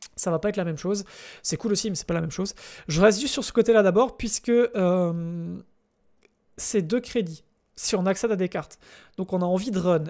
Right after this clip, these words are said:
Et, euh, je trouve que c'est cool que les runners run. Voilà. Avis perso, je trouve que c'est cool. C'est bien quand on a des decks setup, et en général c'est du shaper. Euh, mais bah, je joue crime, donc voilà, j'aime bien les decks qui run.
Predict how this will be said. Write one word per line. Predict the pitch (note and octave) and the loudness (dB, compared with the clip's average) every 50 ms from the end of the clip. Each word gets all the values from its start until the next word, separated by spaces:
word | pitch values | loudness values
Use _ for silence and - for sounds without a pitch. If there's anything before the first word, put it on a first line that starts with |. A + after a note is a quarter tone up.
| - | -6
Et, | - D#3+ E3+ E3+ - - | -4 -2 -2 -2 -2 -2
euh, | E3+ E3 D#3+ D#3+ D#3+ D#3+ D#3+ D#3 D#3 - - - | -2 -2 -2 -2 -4 -4 -4 -6 -6 -8 -10 -14
je | - | -14
trouve | - - B3+ - | -10 -10 -8 -6
que | - F#3+ | -6 -8
c'est | - - D3 | -6 -8 -10
cool | - - G#3 G#3+ G#3 G#3 - | -10 -8 -8 -8 -8 -8 -10
que | _ - | _ -6
les | D#3+ D#3+ D#3 | -4 -4 -2
runners | C#3 D#3+ D#3+ D#3+ E3 F3+ F3 - _ _ _ | -2 -2 0 0 0 -2 -2 -6 _ _ _
run. | - D3 C3+ C#3+ D3 C#3+ C#3 C#3 - _ _ _ _ | -12 -8 -6 -4 -4 -6 -6 -10 -16 _ _ _ _
Voilà. | - E3 D3 - - - - - - | -14 -14 -14 -16 -18 -20 -18 -8 -4
Avis | F#3+ E3+ F#3 G3+ | -4 -2 0 2
perso, | - G#3+ F#3+ - G#3 B3 - - - - - - - - | 2 2 2 2 -2 -2 -4 -6 -18 -20 -20 -20 -18 -14
je | - | -12
trouve | A#3 G#3 | -10 -6
que | - A#3 | -4 -4
c'est | - - F3 | -4 -4 -4
cool. | - - A3+ C4 - - - - | -4 -4 -6 -6 -6 -14 -18 -10
C'est | - - F3 D#3 | -6 -4 -2 0
bien | D3 F#3+ C4 D4 C#4 | 4 6 6 6 6
quand | G3+ - - - | 4 0 -8 -6
on | F3 | -4
a | E3+ E3 | -4 -4
des | D#3 D#3+ D#3 | -4 -4 -4
decks | D#3 F#3 F#3+ F#3 | -2 -2 -2 -2
setup, | - - - - G3+ G#3 G3+ | -4 -4 -2 0 0 0 0
et | F3 | 0
en | C#3 | -4
général | C3 C#3+ D3 D3+ E3+ F3+ | -6 -4 -4 -2 -2 -2
c'est | - - | -4 -6
du | D3+ D3+ | -8 -6
shaper. | C#3+ - E3 D3+ - G#3+ A#3 A3+ - - - - - - - - | -4 -4 -4 0 0 0 0 -2 -4 -12 -20 -20 -20 -14 -6 -2
Euh, | E3 E3 D#3+ D#3+ D#3 D#3 D3+ D3+ D3+ - - | 2 2 4 4 2 2 2 0 -2 -2 -2
mais | G3 F3+ G3 G3+ G3+ - _ _ _ _ _ _ _ _ _ _ _ _ _ _ _ _ _ _ _ _ | -2 0 0 0 0 -2 _ _ _ _ _ _ _ _ _ _ _ _ _ _ _ _ _ _ _ _
bah, | F#3 E3+ E3 E3+ | -2 0 0 0
je | E3+ | 0
joue | D#3 D3 D#3 F#3+ F#3 | -2 -2 -2 -2 -4
crime, | - - - G3 G3 F#3 D3+ - - | -4 -4 -2 -2 -2 -2 -6 -10 -12
donc | D#3 D3 - | -12 -10 -8
voilà, | D#3+ D#3+ D#3+ | -6 -6 -6
j'aime | D3+ D#3 D3 D3 | -6 -8 -8 -8
bien | D3+ E3 E3 | -8 -8 -6
les | D#3 D3 | -6 -6
decks | D3 D3 | -8 -8
qui | D3 - - D3 | -10 -10 -14 -12
run. | C#3+ D3+ | -10 -10